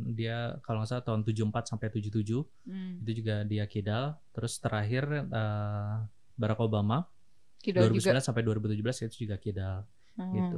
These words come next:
Speaker 1: Pendiri Facebook, Mark
Speaker 2: Mark
Speaker 1: Zuckerberg.
Speaker 2: kidal
Speaker 1: Itu
Speaker 2: juga.
Speaker 1: kidal. Oprah Winfrey.
Speaker 2: Oprah, iya, iya.
Speaker 1: Kidal. Itu kalau dari Indonesia
Speaker 2: Hmm.
Speaker 1: mungkin,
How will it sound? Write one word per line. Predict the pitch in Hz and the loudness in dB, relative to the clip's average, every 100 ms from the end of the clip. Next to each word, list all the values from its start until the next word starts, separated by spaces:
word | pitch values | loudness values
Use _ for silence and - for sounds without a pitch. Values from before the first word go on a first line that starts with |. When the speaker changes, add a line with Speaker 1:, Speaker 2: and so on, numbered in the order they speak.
| - | -2
Speaker 1:
Pendiri | 135 127 139 151 | 2 4 2 2
Facebook, | 175 - 196 - - - - - - - - - | -2 2 2 2 -2 -20 -20 -20 -20 -20 -20 -4
Mark | 131 | 2
Speaker 2:
Mark | 151 196 | 6 6
Speaker 1:
Zuckerberg. | 135 135 139 - - - - - | 6 4 0 -2 -10 -20 -20 -14
Speaker 2:
kidal | 190 190 | -2 0
Speaker 1:
Itu | 180 180 | 2 2
Speaker 2:
juga. | 175 | 4
Speaker 1:
kidal. | 156 117 107 - - - - - - - - - - | 6 4 2 -4 -20 -20 -20 -20 -20 -20 -20 -14 -2
Oprah | 127 131 | 2 4
Winfrey. | 135 135 135 151 147 113 - - - | 6 6 6 4 4 4 -2 -8 -4
Speaker 2:
Oprah, | 185 - 185 190 - | -2 0 0 0 -4
iya, | 254 180 180 | -2 0 0
iya. | 170 170 - - - | 0 -2 -6 -20 -8
Speaker 1:
Kidal. | 127 110 104 101 101 - - - - - - | -4 0 0 -2 -6 -10 -20 -20 -20 -20 -14
Itu | 120 104 110 110 - | -10 -4 -2 -2 -6
kalau | - 123 117 | 2 4 6
dari | 120 117 | 4 2
Indonesia | 117 117 113 113 - 147 | 2 2 2 2 2 2
Speaker 2:
Hmm. | 135 | 4
Speaker 1:
mungkin, | 127 123 143 | 2 0 -2